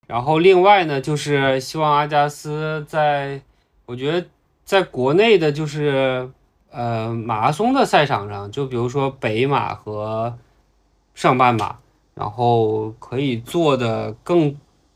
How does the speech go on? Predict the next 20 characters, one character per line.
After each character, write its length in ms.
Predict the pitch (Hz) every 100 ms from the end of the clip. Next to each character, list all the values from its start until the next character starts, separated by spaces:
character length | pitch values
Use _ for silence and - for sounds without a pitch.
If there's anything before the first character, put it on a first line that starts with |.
| _
做 200 | 190 170
的 200 | 151 143
一 120 | 156
些 320 | 151 160 156
事 240 | 156 208
情 200 | 165 147
可 120 | 147 180
以 120 | 147
更 200 | 165 180
多 320 | 151 185 214
一 80 | 240
点 240 | 156 113
吧， 160 | - - - _ -
就 100 | 143
是 440 | 139 143 139 131 135 - _ _ _ _ -
并 240 | 202 175
不 180 | 160 160
局 260 | 151 131
限 300 | 143 196 160
于 640 | 143 120 113 120 127 131